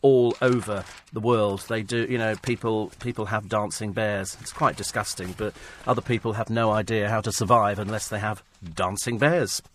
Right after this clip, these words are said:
Uh, Corrie's Ryan is on the front of the Sunday Mirror this morning. It's a very odd story about, uh, who he's hanging around with. And it's obviously not the right sort of people. The one here, they say, he was at a, a drug-fuelled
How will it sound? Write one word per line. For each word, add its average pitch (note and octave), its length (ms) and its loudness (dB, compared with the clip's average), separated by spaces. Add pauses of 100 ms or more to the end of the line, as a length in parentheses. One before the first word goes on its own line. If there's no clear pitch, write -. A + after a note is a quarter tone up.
(460)
Uh, E3+ 200 6
Corrie's A3+ 360 6
Ryan A#3+ 280 6
is E3+ 120 0
on E3 80 4
the E3 80 0
front F#3 180 0
of D#3+ 60 -8
the E3 40 0
Sunday F#3 300 2
Mirror A3+ 320 6
this B2+ 220 -2
morning. F#3+ 320 4
It's C#3 100 -6
a F3 60 -2
very C#4 240 -2
odd D3+ 200 2
story E3+ 520 4 (260)
about, D#3+ 460 2
uh, D#3+ 180 4
who F#3+ 140 4
he's A3 180 -2
hanging F3+ 320 4
around F3 440 4
with. F2 300 -4 (460)
And D3+ 80 0
it's D3+ 120 2
obviously A3 260 4
not E3 160 6
the D#3 120 2
right D3+ 280 2
sort C#3 160 -2
of C3+ 100 -6
people. D3 400 -2
The A#2 80 -4
one F3 200 4
here, C#3 520 0 (1040)
they A#2+ 140 2
say, A2 320 2
he C#3+ 120 4
was D3+ 140 2
at E3+ 140 0
a, D#3+ 140 4 (260)
a D3 80 6
drug-fuelled C#3 800 4